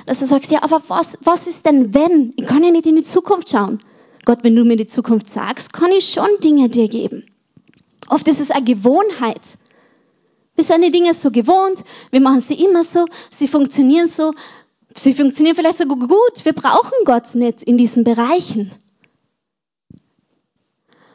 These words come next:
Also es gibt ganz viele verschiedene Dinge. Und das sind so ein bisschen die Gründe, die dahinter sind. Aber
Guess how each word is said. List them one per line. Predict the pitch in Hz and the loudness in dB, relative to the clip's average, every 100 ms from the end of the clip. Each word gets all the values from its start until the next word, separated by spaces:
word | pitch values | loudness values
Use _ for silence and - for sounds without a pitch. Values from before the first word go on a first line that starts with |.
| _ _ _ _ _ _ _ | _ _ _ _ _ _ _
Also | 285 294 | -2 0
es | 311 - | 0 0
gibt | 320 | -2
ganz | - 320 330 | 0 0 -2
viele | - - 311 320 | -6 0 2 0
verschiedene | 302 269 - 285 285 254 233 | 0 0 2 2 2 2 2
Dinge. | 262 277 214 196 _ _ _ _ _ _ _ _ _ _ _ - | 2 2 0 -6 _ _ _ _ _ _ _ _ _ _ _ 0
Und | |
das | 269 269 | 0 2
sind | 285 | 0
so | 285 | 0
ein | |
bisschen | 285 - 247 | 0 0 -2
die | 254 | 0
Gründe, | 226 294 320 269 | 2 4 4 2
die | 233 | 0
dahinter | 226 294 302 | 0 0 0
sind. | 254 233 - | 0 -2 0
Aber | 240 | 0